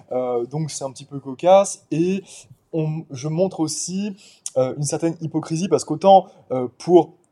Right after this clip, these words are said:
telle ou telle funéraille, tout le monde va se précipiter à l'église pour, euh, le sensationnalisme, en fait,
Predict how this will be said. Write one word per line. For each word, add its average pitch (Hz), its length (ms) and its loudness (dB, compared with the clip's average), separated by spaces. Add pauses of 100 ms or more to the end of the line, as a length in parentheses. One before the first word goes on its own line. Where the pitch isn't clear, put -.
telle 175 180 4
ou 156 100 -6
telle 170 180 -2
funéraille, 165 560 0
tout 143 120 -14
le 156 60 -6
monde 170 120 -6
va 139 120 -6
se - 80 -10
précipiter 151 540 -8
à 160 60 6
l'église 147 440 -6
pour, 127 380 -4
euh, 117 220 0
le 117 320 -8
sensationnalisme, 156 880 -2
en 127 100 -8
fait, 143 220 -6